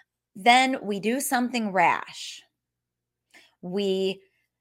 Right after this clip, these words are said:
double down on a strategy that isn't working. We give up. We, um, get needy and graspy, or even worse, <laughs> we start coming to our audience with an energy of,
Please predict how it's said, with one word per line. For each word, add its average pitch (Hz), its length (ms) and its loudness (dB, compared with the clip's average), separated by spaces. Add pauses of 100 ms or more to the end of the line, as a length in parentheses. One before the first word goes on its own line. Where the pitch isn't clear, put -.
(1040)
double 180 340 4
down 240 240 4
on 247 120 4
a 247 40 -2
strategy 247 460 0
that 233 100 -6
isn't 240 240 -4
working. - 440 -8 (120)
We 170 460 -8 (140)
give 202 280 2
up. 220 300 4 (100)
We, 170 680 -2 (100)
um, 165 280 -2 (200)
get 214 440 0 (380)
needy 220 500 0
and 196 140 -4
graspy, 175 800 2 (240)
or 208 240 -2
even 269 400 0
worse, 196 680 -2 (580)
<laughs> - 540 -10
we 330 100 2
start 269 340 0
coming 247 360 0
to 269 120 -4
our 214 220 2
audience 226 520 -2
with 214 180 -6
an 190 180 -6
energy 180 640 -6
of, 165 400 0